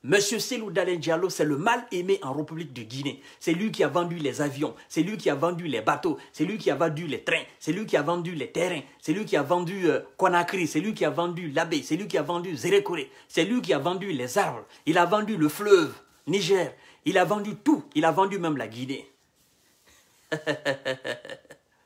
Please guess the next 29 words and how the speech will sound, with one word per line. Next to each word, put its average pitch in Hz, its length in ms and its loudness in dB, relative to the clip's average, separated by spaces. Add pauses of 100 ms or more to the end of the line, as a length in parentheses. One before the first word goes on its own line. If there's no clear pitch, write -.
(1080)
Quand 214 240 6
vous 165 160 0
retirez, 165 540 2
monsieur 151 260 0
Cellou 165 260 2
Dalein 151 240 2
Diallo, 139 400 2
le 139 200 2
nom 196 260 -2
C 202 320 -2
D 170 240 -4
D, 147 420 -2 (1300)
C 220 420 -2
D 160 320 2 (160)
D, 151 220 2 (720)
vous 131 100 -4
voyez ? 180 260 4 (180)
C 208 360 4
D 156 260 2
D. 123 420 -6 (2000)
C 226 420 6
D 165 360 2
D. 120 300 -6 (240)
Est-ce 156 160 0
que 254 100 -2
vous 135 180 -2
voyez 127 260 0
un 107 80 -4
peu ? - 220 -12